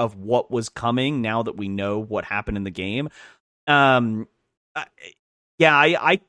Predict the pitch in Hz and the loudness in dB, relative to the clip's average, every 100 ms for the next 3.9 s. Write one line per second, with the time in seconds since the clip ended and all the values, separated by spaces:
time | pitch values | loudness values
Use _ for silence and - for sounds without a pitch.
0 | _ - 220 220 - - 190 165 135 107 | _ -2 0 0 -2 0 4 6 4 4
1 | 127 127 135 123 - 123 143 143 - - | 4 4 0 -2 -8 -2 0 -2 -6 -18
2 | _ _ _ - 131 131 143 - 139 123 | _ _ _ -4 0 0 -2 -4 2 2
3 | 117 110 - _ _ 127 117 104 | 2 -2 -10 _ _ -2 0 -2